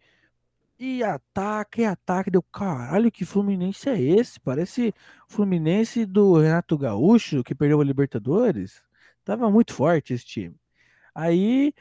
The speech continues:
pra alegria do meu cartola, eu coloquei o Nenê e o Evanilson, e o Nenê deu um toque pro Evanilson, que fez um,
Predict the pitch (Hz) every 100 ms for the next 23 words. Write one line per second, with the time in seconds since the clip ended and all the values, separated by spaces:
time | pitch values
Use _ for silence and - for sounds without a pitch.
0 | - _ - 156 156 170 147 196 208 196
1 | 208 - 220 185 - 175 226 233 240 220
2 | 175 160 - 185 185 175 175 226 247 208
3 | 175 165 196 254 - 285 294 - _ 285
4 | 294 285 233 202 247 302 - _ _ _
5 | _ _ 269 262 220 - 202 - 202 202
6 | 240 254 294 - - 330 359 330 339